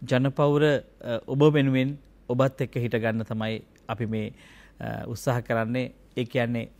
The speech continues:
රටත් එක්ක, නිෂ්පාදකයන් එක්ක, කර්මාන්තකරුවන් එක්ක තමයි අපි මේ රට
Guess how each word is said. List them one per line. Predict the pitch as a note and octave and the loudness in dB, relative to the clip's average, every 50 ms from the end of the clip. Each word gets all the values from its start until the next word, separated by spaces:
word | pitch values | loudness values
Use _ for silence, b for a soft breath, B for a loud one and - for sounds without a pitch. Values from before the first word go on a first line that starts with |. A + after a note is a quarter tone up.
| B2 B2+ | -8 -4
රටත් | B2+ B2 A#2+ - C3+ B2+ - - | -4 -4 -2 -4 -6 -6 -6 -6
එක්ක, | C#3+ C3 - - - D3+ D3 D3 D3 | -8 -8 -8 -8 -8 -8 -6 -8 -8
නිෂ්පාදකයන් | C3 A#2 - - - B2 A2 A2 A#2 A#2+ A#2+ - C3+ C3 C3+ | -10 -10 -8 -4 -2 0 0 0 0 -2 -2 -2 -2 -2 -4
එක්ක, | C3 C3 - D3+ C#3 - - - | -6 -6 -6 -6 -6 -6 -8 -8
කර්මාන්තකරුවන් | - B2 A#2 A#2 B2+ C3+ D3 D3+ - D3 - B2+ A#2+ A#2+ A#2 A2+ | -6 -6 -4 -2 -2 -2 -2 -2 -4 -6 -6 -4 -4 -4 -4 -4
එක්ක | A2+ - - G#2+ | -6 -8 -10 -10
තමයි | - A2+ A2+ A2+ A2+ A2+ B B B B B B B B - | -8 -6 -6 -4 -6 -6 B B B B B B B B -6
අපි | A#2 A2+ - - A#2 A2+ G#2+ b b b - - - | -6 -4 -4 -4 -4 -6 -6 b b b -12 -6 -2
මේ | A#2+ A#2 A#2 | 0 0 2
රට | A#2 A2 G#2 - | 0 -2 -2 -4